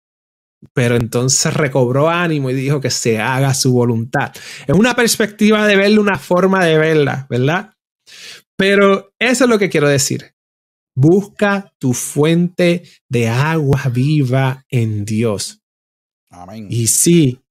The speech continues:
Speaker 1: Dios utiliza programas como estos para animarte. Utiliza ciertos individuos.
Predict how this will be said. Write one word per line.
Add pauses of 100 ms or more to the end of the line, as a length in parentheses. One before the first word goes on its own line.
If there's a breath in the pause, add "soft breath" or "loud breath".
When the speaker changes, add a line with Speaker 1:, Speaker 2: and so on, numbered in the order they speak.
(140)
Speaker 1:
Dios
utiliza
programas
como
estos
para
animarte. (280 loud breath)
Utiliza
ciertos
individuos.